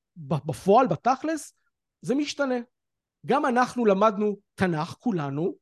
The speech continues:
גם החילונ-, חילונים, כמוני, <laughs> כן? מכירים את הדברים, שדברים יפהפיים בתנ"ך, יש גם דברים נוראים, אז אנחנו לקחנו לעצמנו את הדברים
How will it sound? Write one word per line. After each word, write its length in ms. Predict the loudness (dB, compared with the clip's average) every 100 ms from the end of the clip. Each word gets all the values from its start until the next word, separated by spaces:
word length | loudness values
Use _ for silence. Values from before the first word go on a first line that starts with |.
| _ _ -2
גם 160 | 0 0
החילונ-, 400 | 0 0 0 -2
חילונים, 580 | 0 2 4 2 -2 -6 _ _ _
כמוני, 460 | -4 -2 -2 -2 -4 -6 -12 _
<laughs> 340 | _ _ _
כן? 180 | -2 0 -2 -10 _
מכירים 420 | -8 -2 0 2 2
את 80 |
הדברים, 500 | 4 4 4 2 0
שדברים 360 | -2 -6 -6 -4
יפהפיים 400 | -4 -4 -2 -2
בתנ"ך, 360 | 0 -2 -4 -6
יש 80 |
גם 120 | -8 -4
דברים 240 | -2 -2
נוראים, 440 | 0 2 2 0 -4 _ _ _ _ _ -10
אז 120 | -4
אנחנו 280 | -4 0 0
לקחנו 320 | 0 0 -2
לעצמנו 260 | -2 -2
את 80 | -2
הדברים 320 | -4 -2 -2